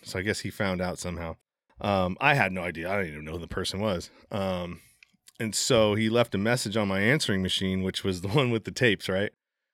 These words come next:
I popped that tape out and I took it to school and I let all my friends hear it. And at, at, uh,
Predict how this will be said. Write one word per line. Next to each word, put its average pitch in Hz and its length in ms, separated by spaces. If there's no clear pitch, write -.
I 117 140
popped - 380
that 110 240
tape 151 300
out 90 280
and 98 120
I 98 60
took - 240
it 117 100
to 107 80
school 101 680
and 98 140
I 98 60
let 110 200
all 117 120
my 104 140
friends 101 340
hear 120 240
it. 87 160
And 101 880
at, 101 240
at, 101 320
uh, 90 340